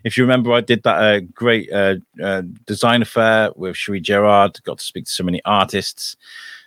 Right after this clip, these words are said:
Um, <clears throat> so there's lots of artists I'd recognized,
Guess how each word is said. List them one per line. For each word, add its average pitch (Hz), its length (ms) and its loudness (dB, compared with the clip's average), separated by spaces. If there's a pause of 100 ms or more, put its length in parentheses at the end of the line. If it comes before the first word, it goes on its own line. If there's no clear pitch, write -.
(140)
Um, 92 480 0 (120)
<clears throat> 180 340 0
so 113 260 0
there's 131 200 2
lots 117 120 -2
of 127 80 0
artists 120 360 0
I'd 101 120 -2
recognized, 92 600 -4